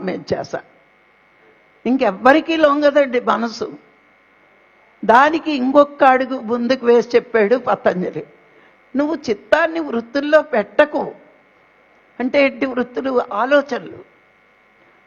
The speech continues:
నువ్వు అన్నీ చూస్తున్నావు, చూసినవి పదే పదే పది మందితో చర్చిస్తున్నావు, అప్పుడు నీకు చిత్తంలో వృత్తులుగా మిగిలిపోతాయి. అందుకే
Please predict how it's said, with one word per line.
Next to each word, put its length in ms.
నువ్వు 120
అన్నీ 320
చూస్తున్నావు, 1120
చూసినవి 440
పదే 380
పదే 340
పది 300
మందితో 480
చర్చిస్తున్నావు, 1300
అప్పుడు 460
నీకు 400
చిత్తంలో 640
వృత్తులుగా 760
మిగిలిపోతాయి. 760
అందుకే 720